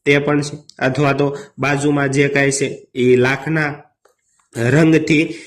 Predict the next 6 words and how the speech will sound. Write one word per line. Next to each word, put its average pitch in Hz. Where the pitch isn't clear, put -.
રંગાયેલા 143
<clears throat> 117
પાતળા 147
અથવા 113
તો 165
ઝીણા 165